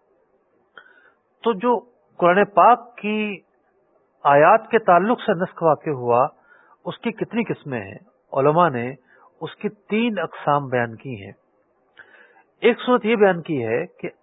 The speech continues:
آیت مبارکہ کی تلاوت تو باقی ہو، یعنی وہ آیت قرآن کے جز کے طور پر برقرار ہو، اس کی تلاوت کی جاتی ہو، لیکن اس میں جو حکم بیان کیا گیا ہے، اس حکم پر عمل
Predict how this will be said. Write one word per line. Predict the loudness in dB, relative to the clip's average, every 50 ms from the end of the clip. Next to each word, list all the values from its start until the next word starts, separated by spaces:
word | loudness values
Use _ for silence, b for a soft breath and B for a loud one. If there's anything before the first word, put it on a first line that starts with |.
| _ _
آیت | -2 2 4 6 6 4 2 0 0 2
مبارکہ | 4 4 4 2 0 -2 2 2 4 4 2 0 0 2 2 2
کی | 0 -4 -6 -8 -8
تلاوت | -8 _ _ -6 -2 0 4 6 6 6 6 4 2 0 -2 _ _ -4
تو | -2
باقی | 2 4 2 2 2 -2 -6 -4
ہو، | -4 -6 -10 -12 _ _ _ _ _ _ _ b b b b b b b b b b -8
یعنی | -6 -6 -4 -4
وہ | 0 0 0 0 2
آیت | 2 4 6 4 4 2 -2 _ _
قرآن | 0 4 4 4 4 2
کے | 0 -2 -2
جز | -2 -2 -6 -6 -4
کے | -2 -2 -2
طور | 0 -2 -4 -2
پر | 0 0 0
برقرار | 2 2 0 2 2 4 6 6 6 6
ہو، | 4 2 -2 -6 -8 -10 _ _ _ _ _ _ _ _ _ _ _ -20
اس | -18 -8
کی | -8 -8
تلاوت | -2 0 4 4 6 6 4 4 2
کی | -2 0 4
جاتی | 4 4 2 0 -6 -6 -4
ہو، | -4 -6 -8 -10 b b b b b b b b
لیکن | -2 -2 -2 -2 -4 -8 -8
اس | -8 -12 -14 -12
میں | -12 -10
جو | -6 -6 -6 -8
حکم | -8 -10 -10 -10 -8 -4
بیان | -4 -2 -2 -2 -2 -2 -4 -4 -6
کیا | -8 -6 -4 -2 -2 -2
گیا | -2 -2 -2 -2 -2 -2
ہے، | -4 -8 -8 -10 -12 b b b b b b b b _ -6
اس | -6 -6 -6 -8 -16 -16 -18
حکم | -16 -8 -8 -8 -8 -8 -8
پر | 0 2 2 2 2 0 _ -4
عمل | -4 -4 -4 -2 -2 -2 -2 -2 -6